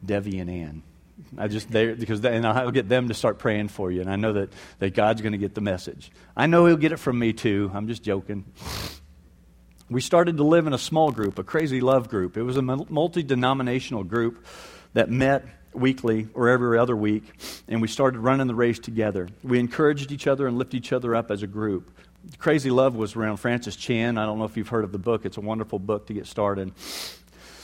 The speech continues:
Here, uh, it was a multi-denominational book for people from the other com-, churches from within the community. And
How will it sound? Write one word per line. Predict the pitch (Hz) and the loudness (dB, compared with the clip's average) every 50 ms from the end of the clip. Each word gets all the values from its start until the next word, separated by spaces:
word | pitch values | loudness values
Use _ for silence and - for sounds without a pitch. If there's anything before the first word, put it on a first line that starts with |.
| - - - - - - - - - _ _ _ | -20 -20 -20 -20 -20 -20 -20 -20 -20 _ _ _
Here, | _ - 156 156 151 - | _ 2 4 4 6 8
uh, | 131 127 123 117 117 - | 8 10 10 8 8 6
it | - 156 | 4 2
was | 131 123 120 | 4 4 4
a | 127 | 2
multi-denominational | 139 143 143 - 151 139 139 143 143 143 143 143 143 139 135 139 - 139 131 131 135 131 - - 139 131 | 2 0 0 0 -2 0 2 2 2 2 2 2 0 0 0 0 -2 0 2 2 2 2 0 -2 -4 -2
book | 127 123 131 127 127 | 0 2 2 2 2
for | - 113 | -2 -8
people | - - - 147 143 143 139 135 | -8 -2 -2 -2 0 0 -2 -4
from | - - 127 123 | -2 -2 -2 2
the | 117 120 123 | 4 4 4
other | 127 139 | 4 2
com-, | 135 - 139 127 131 - - - | 0 -2 -4 -6 -6 -6 -10 -6
churches | - - 131 123 - 135 123 | -2 0 0 0 0 -2 -2
from | - - 123 120 | -2 -4 -2 -2
within | 117 113 - 123 120 | -2 -2 -2 -4 -4
the | 120 | -4
community. | - 127 120 120 123 123 117 101 104 110 82 - - | -4 -2 -2 0 0 0 -2 -4 -6 -8 -10 -12 -8
And | 110 110 110 110 117 | -6 -6 -4 -6 -8